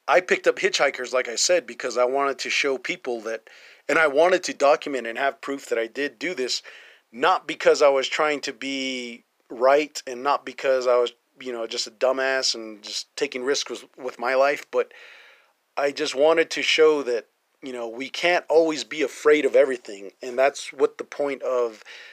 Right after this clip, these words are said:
Glagato Paranormal Cryptoids on Facebook, you know, that, that page I created, that's what that's about. It's like, how much fear can you take? I mean, you know, you're gonna be scared of everything? 'Cause if you are, you're never gonna evolve. You will do like,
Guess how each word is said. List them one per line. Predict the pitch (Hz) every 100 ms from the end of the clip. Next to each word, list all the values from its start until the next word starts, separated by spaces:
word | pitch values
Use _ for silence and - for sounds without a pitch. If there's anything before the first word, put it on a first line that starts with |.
| _
Glagato | - 143 139 139 139 131
Paranormal | 143 135 135 139 131 123
Cryptoids | - 226 - 123 113
on | 113
Facebook, | - 196 - 120 107 - -
you | -
know, | 113 110
that, | 110 107
that | 104
page | 160 190 131
I | 120
created, | - 113 104 101 - - - - -
that's | 165 165
what | 139
that's | 151 180
about. | 123 160 92
It's | 117 -
like, | 127
how | - 202
much | 208 -
fear | - 180 165
can | - 139
you | 117
take? | - 151 127 - - _ 120
I |
mean, | 117 107 95 - - _ _ _ _ _
you | 123
know, | 117 113
you're | 120 127
gonna | 160 185
be | 160
scared | - 175 180
of | 196
everything? | 208 202 240 233
'Cause | 160 139
if | -
you | 131 151
are, | 185 160
you're | 135
never | 160 160 151
gonna | 147 139
evolve. | 135 117 147 139 120
You | 123 139
will | 127
do | 117 143
like, | 135 123 117 - - -